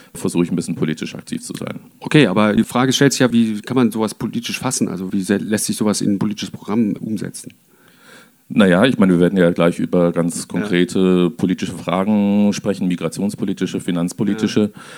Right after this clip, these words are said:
Speaker 1: Das Programm würde ich jetzt mal überschreiben mit, also jetzt gar nicht auf eine Partei bezogen, sondern generell, wenn wir uns heute Abend darüber unterhalten, ist Programm der, es wurde auch schon gesagt, der Solidarität, und zwar nach innen
Speaker 2: Mhm.
Speaker 1: wie nach außen. Ich glaube, Europa hat jetzt in den letzten Jahren,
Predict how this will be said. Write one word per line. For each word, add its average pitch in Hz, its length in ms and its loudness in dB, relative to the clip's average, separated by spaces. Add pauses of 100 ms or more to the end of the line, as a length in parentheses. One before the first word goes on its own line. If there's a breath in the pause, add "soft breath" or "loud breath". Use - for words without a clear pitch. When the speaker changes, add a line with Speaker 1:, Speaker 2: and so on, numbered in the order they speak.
(160 loud breath)
Speaker 1:
Das 90 160 2
Programm 92 640 2
würde 92 200 6
ich 90 120 2
jetzt 92 160 -2
mal 90 100 4
überschreiben 87 540 2
mit, - 260 0
also - 160 0
jetzt - 320 -4 (320 loud breath)
gar - 160 -10
nicht - 260 -8 (120)
auf - 120 -4
eine 87 100 -2
Partei 82 340 -4
bezogen, 87 320 2
sondern 78 240 -2
generell, 80 460 0
wenn 87 100 0
wir 82 140 4
uns 82 260 -6
heute 80 240 -2
Abend 85 180 -4
darüber 85 200 -2
unterhalten, 80 380 -4
ist - 200 -8 (320 loud breath)
Programm 95 320 2
der, 92 280 4 (360)
es - 140 -6
wurde 98 160 4
auch 82 80 -4
schon 90 140 -4
gesagt, 87 200 -2
der 87 80 -6
Solidarität, 85 840 -4
und - 120 -10
zwar 90 140 2
nach 85 220 -2
innen 95 240 4
Speaker 2:
Mhm. - 40 4
Speaker 1:
wie - 40 2
nach 78 160 0
außen. 101 320 2
Ich - 80 -4
glaube, 85 260 4 (320 loud breath)
Europa 90 460 4
hat 92 220 -4
jetzt 92 200 -2
in 104 140 -2
den 87 80 4
letzten 87 260 -2
Jahren, 90 480 2